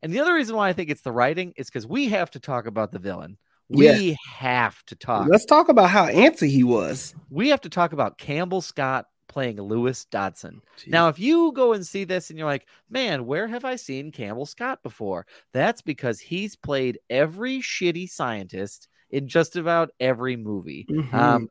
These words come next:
Speaker 1: the higher ver-, the best example of this is shitty scientist and dad to Andrew Garfield's
Speaker 2: <laughs>
Speaker 1: Spider-Man in The Amazing Spider-Man.
Speaker 2: Ta-da!
Speaker 1: Um, and The Amazing Spider-Man two. So if you,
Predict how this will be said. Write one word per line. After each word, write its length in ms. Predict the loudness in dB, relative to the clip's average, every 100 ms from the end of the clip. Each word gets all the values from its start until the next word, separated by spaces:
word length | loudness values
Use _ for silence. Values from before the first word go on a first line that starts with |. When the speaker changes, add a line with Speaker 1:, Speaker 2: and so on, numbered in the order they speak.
| _
Speaker 1:
the 140 | -8
higher 560 | -6 -2 0 2 2 0
ver-, 220 | 0 -4
the 120 | -4 -6
best 440 | 0 2 0 -4
example 480 | -2 0 0 0 -2
of 100 | -2
this 320 | -2 -2 -4
is 320 | -6 -4 -6 -12 _
shitty 520 | -12 -8 -2 0 0 -2
scientist 680 | 0 2 2 0 -2 -4 -2
and 320 | -4 -4 -2
dad 540 | 0 4 4 4 2 -6 _ -12
to 200 | -6 -6 -4
Andrew 500 | -4 -2 -4 -6 -4
Garfield's 680 | 2 2 2 -2 -4 -4 -6
Speaker 2:
<laughs> 260 | -8 -10
Speaker 1:
Spider-Man 800 | -4 0 2 2 0 -2 -2 -4 -10 _ _
in 460 | 0 4 4 2 -2
The 120 | -6
Amazing 440 | -2 0 0 -2 -12
Spider-Man. 640 | -6 -4 -4 -8 -12 -16 -20 _
Speaker 2:
Ta-da! 240 | 8 10 10
Speaker 1:
Um, 100 | 6
and 260 | 4 4
The 40 | 4
Amazing 380 | 4 4 2 -2
Spider-Man 540 | -2 0 0 -4 -10
two. 260 | -10 -14 -14
So 120 | -6 -6
if 100 |
you, 120 | -6